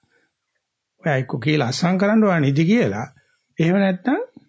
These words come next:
මට ගෙවන්නේ නැල්විලි කවි ගහන්න. ඉතින් යා අයියෙන් කෑ ගහනවා.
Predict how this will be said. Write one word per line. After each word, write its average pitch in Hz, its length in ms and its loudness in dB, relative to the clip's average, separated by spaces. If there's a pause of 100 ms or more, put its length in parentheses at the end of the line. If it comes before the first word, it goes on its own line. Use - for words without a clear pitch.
(960)
මට 226 280 0
ගෙවන්නේ 233 440 2
නැල්විලි 131 340 2
කවි 101 180 -2
ගහන්න. 92 280 -12 (120)
ඉතින් 330 260 0
යා 311 120 0
අයියෙන් 294 280 0
කෑ 180 160 -4
ගහනවා. 95 200 -12